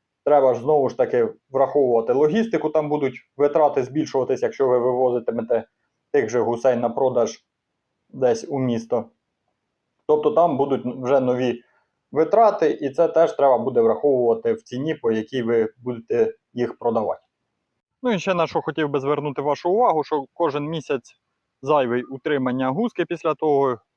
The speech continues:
чи гусака після того, як вони досягли, е, оптимальної ваги, там, чотири-п'ять кілограм і таке інше, він зви-, збільшує витрати на утримання, а по суті вага вже не сильно і набирається.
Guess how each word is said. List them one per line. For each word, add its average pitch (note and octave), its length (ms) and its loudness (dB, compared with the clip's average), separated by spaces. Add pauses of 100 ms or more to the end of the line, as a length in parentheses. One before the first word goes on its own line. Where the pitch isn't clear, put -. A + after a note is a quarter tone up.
(140)
чи C#3 120 -4
гусака C#3+ 420 -2
після - 280 -8
того, D3 180 0
як C3+ 160 -4
вони C#3 140 -4
досягли, C3 540 -2
е, A#2 60 -4 (520)
оптимальної B2+ 760 -2
ваги, A#2+ 360 -2
там, A2 220 -6
чотири-п'ять C#3 720 -2
кілограм A2+ 580 -4
і - 60 -20
таке E3 260 -6
інше, E3 280 -4 (480)
він F#3+ 240 -2 (260)
зви-, C#3+ 480 -2
збільшує D3+ 480 -2
витрати B2+ 600 -2 (120)
на B2 120 -4
утримання, F3+ 720 -4 (100)
а C3 340 0 (320)
по C#3+ 120 -2
суті F3 500 -2 (240)
вага C#3+ 280 2
вже C#3+ 220 -2
не C#3 120 -4
сильно D3 300 -4
і C3 40 -4
набирається. B2+ 580 -2